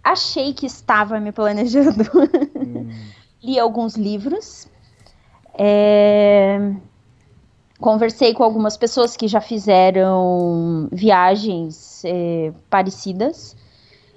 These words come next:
Speaker 1: E, e assim, comecei a comprar muita coisa que eu achava que precisava. Eu comecei a me planejar nesse sentido. Estudava muito sobre o assunto.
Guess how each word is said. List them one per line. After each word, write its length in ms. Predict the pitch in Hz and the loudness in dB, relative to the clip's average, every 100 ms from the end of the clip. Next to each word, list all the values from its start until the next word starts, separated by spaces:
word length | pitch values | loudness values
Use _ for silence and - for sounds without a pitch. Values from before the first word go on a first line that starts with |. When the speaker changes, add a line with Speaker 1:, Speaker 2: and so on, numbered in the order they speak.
| _ _ | _ _
Speaker 1:
E, 880 | 247 262 262 269 262 262 262 262 247 - _ _ _ - | -4 -2 0 0 0 2 2 0 -2 -8 _ _ _ 2
e 100 | 311 | 2
assim, 320 | 320 466 294 | 4 2 2
comecei 420 | 294 277 - 381 | 2 2 2 2
a 60 | 403 | 4
comprar 680 | 415 427 392 269 233 269 302 | 2 0 0 2 4 2 2
muita 300 | 247 247 262 | -2 -4 -8
coisa 760 | - 247 254 262 262 226 233 | -4 2 4 2 0 -4 -8
que 420 | 226 - 226 226 | -8 -10 -6 0
eu 180 | 220 208 | 2 2
achava 380 | 214 254 233 220 | 0 0 0 -2
que 100 | - | -6
precisava. 1080 | 226 214 - 202 233 226 254 247 233 220 214 | -10 -10 -12 -4 0 2 4 2 0 0 0
Eu 100 | 214 | -2
comecei 440 | 233 226 - 254 | -6 -8 -6 -6
a 220 | 240 226 - | -4 -6 -4
me 160 | 226 247 | -2 2
planejar 500 | 285 247 247 247 247 | 4 2 2 2 0
nesse 280 | 233 277 - | 0 -2 -4
sentido. 600 | 302 320 - 190 - - _ _ _ _ _ _ _ _ | -4 -4 -4 -4 -6 -10 _ _ _ _ _ _ _ _
Estudava 500 | - - 254 320 330 | -10 -2 2 2 2
muito 320 | 330 269 262 - | 4 4 2 -2
sobre 300 | 285 233 226 | -4 0 0
o 60 | |
assunto. 560 | 233 - 180 135 - | 0 -2 -8 -8 -12